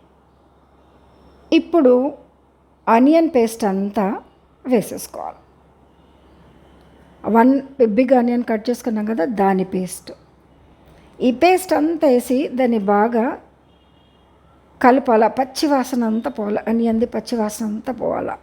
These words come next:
పోయి ఆనియన్ కలర్ రెడ్గా మారిపోతుంది చూడండి, ఇట్లా మారిపోతుంది. So ఇట్లా మారిన తర్వాత ఇప్పుడు పసుపు, ధనియాల పొడి, కారము, ఉప్పు,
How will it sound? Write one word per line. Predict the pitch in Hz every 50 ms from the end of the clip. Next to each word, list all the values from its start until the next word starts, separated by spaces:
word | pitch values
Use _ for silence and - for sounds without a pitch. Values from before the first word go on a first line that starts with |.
| _ _ - _ - - - _ _ _ -
పోయి | 262 277 285 302 294 294 302
ఆనియన్ | - - 208 233 254 269 285 294 294 262
కలర్ | 269 - 247 254 277 285 262 285 302 269
రెడ్గా | 262 226 220 226 233 294 311 302
మారిపోతుంది | 269 240 220 220 226 220 226 220 190 - - - - - - -
చూడండి, | 220 202 202 190 180 190 226
ఇట్లా | 233 - - 220
మారిపోతుంది. | 190 190 185 190 208 202 - 196 - 208 190 - - - _ _ _ _ _ _ _ _ _ _ - - - - - - - -
So | 294 -
ఇట్లా | 285 285 - - - - 403 370
మారిన | 339 311 294 285 277 285 277 269
తర్వాత | 254 262 254 254 254 277 269 -
ఇప్పుడు | 370 - - - 302 294 - - - - 277 233 220 233 285 453 539 587 - - - _ - - - - - _ _ -
పసుపు, | 269 269 - - 262 262 294 294 294 302
ధనియాల | 269 240 247 240 247 247 254 254 247 254
పొడి, | 254 277 254 247 269 269
కారము, | 262 - 254 233 233 233 226 233 233 240 254 294 302 247 208
ఉప్పు, | 226 220 - - 247 226 -